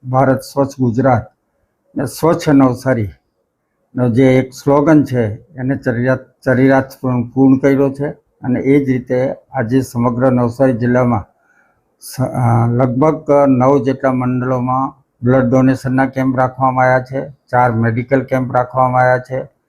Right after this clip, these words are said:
બીજા અનેક એવી સેવાકીય જે વૃદ્ધાશ્રમ છે એમાં, અ, વૃદ્ધોને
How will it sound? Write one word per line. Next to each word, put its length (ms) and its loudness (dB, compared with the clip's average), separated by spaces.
બીજા 280 2
અનેક 320 2
એવી 420 0
સેવાકીય 720 -2
જે 220 0
વૃદ્ધાશ્રમ 720 0
છે 300 -10
એમાં, 400 2
અ, 520 -2
વૃદ્ધોને 800 0